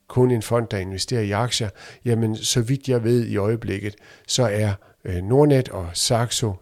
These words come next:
de eneste udbydere af det. Men, øh, jeg ajourfører løbende min oversigt inde på, øh, average joe punktum d k, hvor du kan finde den inde under investering.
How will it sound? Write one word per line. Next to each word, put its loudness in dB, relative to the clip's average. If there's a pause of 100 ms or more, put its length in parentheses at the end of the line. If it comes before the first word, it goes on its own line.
(100)
de -8
eneste -6
udbydere -8
af -6
det. -12 (460)
Men, 6
øh, 4
jeg 2
ajourfører 6
løbende 4 (220)
min 0
oversigt 0
inde -2
på, -2
øh, -6 (440)
average -2
joe 4
punktum -4
d 4
k, -20 (260)
hvor 2 (100)
du -8
kan -4 (160)
finde 0
den -4
inde -4
under -2
investering. -4